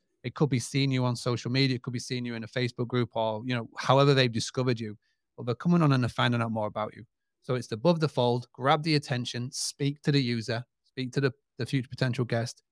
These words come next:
find out more about the business, and then it's the property or properties. So if you've got one, obviously you're gonna have just the one in there. You know, if you've got two, three, four, or five, or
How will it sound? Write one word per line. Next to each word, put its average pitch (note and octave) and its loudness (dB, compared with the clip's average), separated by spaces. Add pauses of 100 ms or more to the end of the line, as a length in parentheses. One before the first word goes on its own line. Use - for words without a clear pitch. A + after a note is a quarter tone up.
find C#3+ 4
out D#3+ 0
more D3+ 6
about B2+ 0
the A#2+ -4
business, A2+ -2
and B2 -4
then B2 0
it's A#2+ -6
the - -8
property D#3+ 0 (100)
or B2 -2
properties. - -8 (220)
So - -2
if B2+ 2
you've C3 2
got A#2 -4
one, E3+ 4
obviously C#3 0
you're B2+ 2
gonna A#2+ 0
have A2 0
just A2 -10
the G#2+ -4
one A#2+ 0
in B2+ 0
there. B2 2 (380)
You C3 -8
know, A2 -4 (100)
if - -10
you've A#2 -2
got A#2 -6
two, C3+ 4
three, B2 -2
four, A#2 0
or G#2+ -6
five, A2+ -6
or A2+ -6